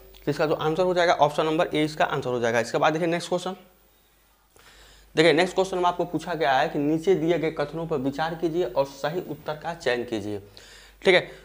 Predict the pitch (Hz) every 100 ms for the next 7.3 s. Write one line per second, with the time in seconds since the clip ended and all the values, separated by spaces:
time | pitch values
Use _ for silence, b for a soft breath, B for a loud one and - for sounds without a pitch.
0 | - 151 147 175 180 202 202 180 190 170
1 | 160 151 139 139 175 180 120 143 156 190
2 | 175 175 151 147 - 180 - - 156 143
3 | 135 127 107 98 95 - 196 - - 123
4 | 147 151 165 190 185 190 180 180 190 185
5 | 180 180 175 175 175 170 180 180 - -
6 | - 127 165 170 165 165 - 165 170 160
7 | 170 180